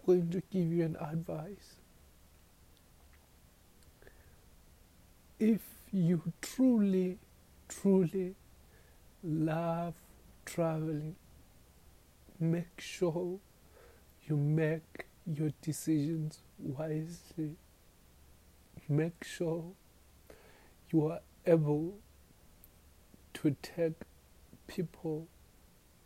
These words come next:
that are close to you, be it your wife, your husband, your kids.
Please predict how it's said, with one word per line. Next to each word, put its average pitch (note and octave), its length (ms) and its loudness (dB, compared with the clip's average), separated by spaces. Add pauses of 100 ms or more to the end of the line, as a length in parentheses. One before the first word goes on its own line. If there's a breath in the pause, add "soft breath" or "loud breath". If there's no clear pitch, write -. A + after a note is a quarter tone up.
(180)
that D3+ 180 -2
are C#3 100 -4 (100)
close D#3+ 560 -2 (100)
to F#3 60 2
you, D#3+ 360 2 (1300)
be E3+ 220 2
it - 180 -6
your C3+ 140 2
wife, D#3+ 520 -6 (3000 soft breath)
your C#3+ 180 -6 (140)
husband, D#3+ 640 -2 (1500)
your D3+ 340 0
kids. E3 680 -4